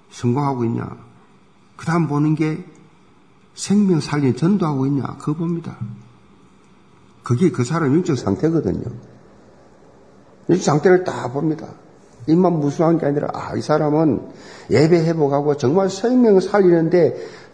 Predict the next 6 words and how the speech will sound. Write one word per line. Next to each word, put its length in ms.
최선을 560
다하구나. 540
맡긴 420
직분에 400
대해서 240
올인하구나." 800